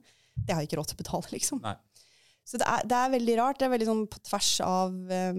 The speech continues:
Speaker 1: alt vi egentlig trenger i Norge fremover. Vi trenger de kloke hodene, vi trenger at det blir startet flere selskaper, vi kan ikke leve av olja for evig og alltid.
Speaker 2: Nei.
Speaker 1: Vi skal leve av flere selskaper, og gjerne store selskaper, og gjerne
Speaker 2: Mm.
Speaker 1: også innenfor tech. Eh, og da kan vi jo ikke ha en politikk som gjør,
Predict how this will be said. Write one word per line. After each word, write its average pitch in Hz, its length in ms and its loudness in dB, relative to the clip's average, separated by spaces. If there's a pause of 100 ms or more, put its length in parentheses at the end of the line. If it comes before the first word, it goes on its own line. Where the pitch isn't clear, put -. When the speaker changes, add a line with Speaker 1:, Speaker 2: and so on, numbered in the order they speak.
(160)
Speaker 1:
alt 180 220 2
vi 185 80 4
egentlig 165 260 0
trenger 165 460 0
i 175 80 2
Norge 160 320 0
fremover. 170 400 0
Vi 254 80 0
trenger 156 460 -2
de 160 120 -4
kloke 170 300 -2
hodene, 180 400 -6
vi 302 80 0
trenger 156 380 -2
at 156 100 -4
det - 80 -12
blir 170 80 -2
startet 160 340 -4
flere 147 220 -2
selskaper, 208 580 -2
vi 220 100 -2
kan 156 160 -2
ikke 160 180 -6
leve 151 180 0
av 147 80 2 (100)
olja 151 180 0
for 160 120 -6
evig 156 240 -2
og 147 140 0
alltid. 294 240 -2 (100)
Speaker 2:
Nei. 123 160 -4 (240)
Speaker 1:
Vi 220 60 -4
skal 220 160 2
leve 160 440 2
av 175 400 0 (300)
flere 160 240 0
selskaper, 170 400 -2
og 240 80 2
gjerne - 180 2
store 160 640 0
selskaper, - 480 -4
og 214 80 2
gjerne 175 160 2
Speaker 2:
Mm. 165 80 -2
Speaker 1:
også - 160 0
innenfor 151 240 -4
tech. - 460 -10 (760)
Eh, 262 320 -2
og - 160 -2
da 262 120 2
kan 202 140 -2
vi 175 60 2
jo 180 60 0
ikke 214 80 -2
ha 202 80 0
en 185 80 -6
politikk 185 260 -4
som 175 160 0
gjør, 160 240 0